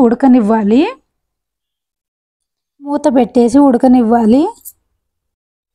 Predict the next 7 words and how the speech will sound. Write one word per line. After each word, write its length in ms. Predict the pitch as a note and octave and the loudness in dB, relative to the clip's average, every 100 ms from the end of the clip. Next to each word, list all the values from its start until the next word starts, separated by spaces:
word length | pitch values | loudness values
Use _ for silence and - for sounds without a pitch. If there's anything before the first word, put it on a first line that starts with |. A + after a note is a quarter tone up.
| _ _ - | _ _ -4
మెంతి 340 | C4 C#4 C4 E4+ | 0 0 0 -2
కూర 180 | F4 F4+ F4+ | 0 0 0
చికెన్ 320 | C#4+ C#4 C4+ C4+ | -2 0 -2 0
కర్రీ 240 | C#4+ D4+ C4 | 0 2 0
రెడీ 180 | A3+ B3 | 2 2
అయిపోయిందండి. 760 | B3 A#3+ A#3 A3 A#3 G#3+ B3 D#4+ A#4+ B4+ _ _ _ _ _ _ _ _ _ _ _ _ _ _ _ _ _ - - _ _ - | 2 2 0 0 0 0 2 0 -2 -10 _ _ _ _ _ _ _ _ _ _ _ _ _ _ _ _ _ -20 -20 _ _ -6
ఇక్కడ 260 | A#3+ C#4 | -4 0